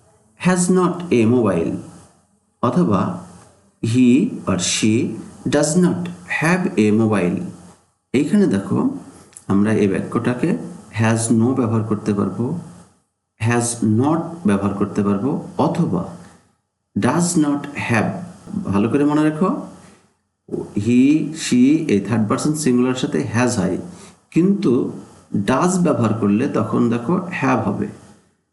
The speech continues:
does not have। এখানে has not, কিন্তু এখানে যখন does not ব্যবহার করবো তখন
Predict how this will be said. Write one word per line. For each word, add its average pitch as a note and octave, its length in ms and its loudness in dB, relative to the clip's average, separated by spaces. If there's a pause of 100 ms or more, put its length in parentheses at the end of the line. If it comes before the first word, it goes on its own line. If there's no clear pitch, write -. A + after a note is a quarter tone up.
(120)
does A#2 260 2 (440)
not D3 220 0 (220)
have। C3 220 2 (880)
এখানে A2+ 240 2 (120)
has A2 200 0 (200)
not, D#3+ 180 2 (760)
কিন্তু A2 260 0
এখানে A#2+ 220 2
যখন C3+ 160 2 (100)
does D3+ 180 0 (140)
not E3 220 2
ব্যবহার D3+ 260 0
করবো F3+ 240 2
তখন C3+ 160 -2